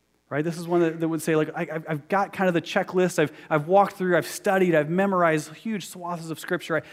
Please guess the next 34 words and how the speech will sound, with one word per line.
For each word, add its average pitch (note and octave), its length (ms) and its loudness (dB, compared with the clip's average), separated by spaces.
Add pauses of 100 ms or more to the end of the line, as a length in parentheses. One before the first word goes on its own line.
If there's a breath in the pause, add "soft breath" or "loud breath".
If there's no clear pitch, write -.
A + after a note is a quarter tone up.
I, F3 60 -2
I, F3 240 0
I F3+ 80 2
know G3+ 240 4
the F#3+ 120 2
things F#3 260 -2
I'm E3 100 2
supposed D#3+ 420 -2
to D#3+ 80 -4
know." D3+ 220 -2
So D3+ 140 -6
the D#3 80 -4
question G#3 400 -8
is, D3+ 100 -2
I D#3+ 80 0
think, A3+ 320 -8 (240 loud breath)
I D3 80 -6
think G#3 320 -4
I'm F3 100 0
probably D#3+ 540 -4
okay. C#3+ 400 -8 (720)
But B2+ 80 -12
just E3 280 -10
in F3+ 100 -8
case, C#3+ 320 -10
I'm C#3+ 80 -8
gonna D#3 140 -4
say, D3 120 -6
"Is D3 120 -4
there E3 120 -8
anything F#3 460 -10
that D#3+ 80 -10
I'm C3+ 160 -10
missing?" A2+ 340 -16